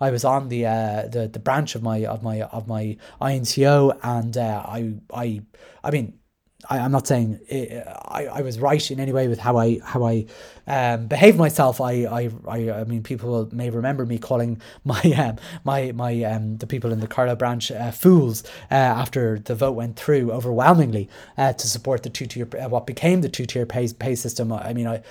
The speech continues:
while, while I believe I was right at the time, uh, it probably wasn't a good idea to publicly call my, my, my, uh, colleagues fools.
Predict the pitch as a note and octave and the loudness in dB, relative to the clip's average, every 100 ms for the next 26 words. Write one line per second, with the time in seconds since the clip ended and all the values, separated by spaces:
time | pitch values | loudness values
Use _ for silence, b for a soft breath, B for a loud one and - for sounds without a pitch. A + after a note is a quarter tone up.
0 | B C#3+ C3 B2 - B2 A#2+ A#2 C3 B2 | B 0 0 -2 -6 -4 -2 -2 -2 -2
1 | A#2 A#2+ D#3+ E3+ A#2+ - D3+ D3 A#2+ - | 0 6 6 6 0 2 4 6 4 -2
2 | B B B2+ A#2 A2+ A#2 A#2 A#2 A2+ C3 | B B -4 -2 -2 -4 -6 -4 -4 -4
3 | B2 A#2 A#2 A2 A2 - - B2+ A2 A2+ | -4 -4 -2 -2 -4 -6 -6 -4 -4 -4
4 | - B2+ A#2+ A2 A2+ B2 A2+ A2+ A#2 G#2+ | 0 0 0 0 -2 -4 -6 -6 -8 -6
5 | A2 A2 A2 A2 G#2+ - B2+ A2+ - D#3 | -6 -4 -4 -4 -6 -2 -2 -2 0 4
6 | C#3+ A#2+ G#2 | 4 2 -2